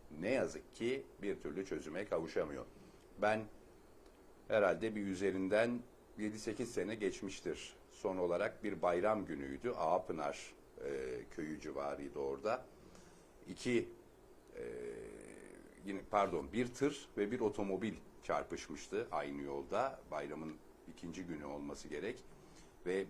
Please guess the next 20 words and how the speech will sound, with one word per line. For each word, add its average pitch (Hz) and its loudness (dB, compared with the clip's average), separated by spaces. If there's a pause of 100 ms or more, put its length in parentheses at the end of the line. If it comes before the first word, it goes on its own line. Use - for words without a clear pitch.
bir 101 6
ailede 82 0
aynı 92 0
arabada 85 0
olan 92 0
altı 85 0
kişinin 76 -8 (140)
beşi 101 0 (640)
yaşamını 92 0
yitirmişti. 90 -2
Kurtulan 113 2 (440)
bir 113 0 (120)
altı 113 2
yedi 123 2
aylık 117 -2
bebek 101 2
vardı 65 -2
sadece 65 -4
arabada. 62 -8 (280)
Yani, 71 -4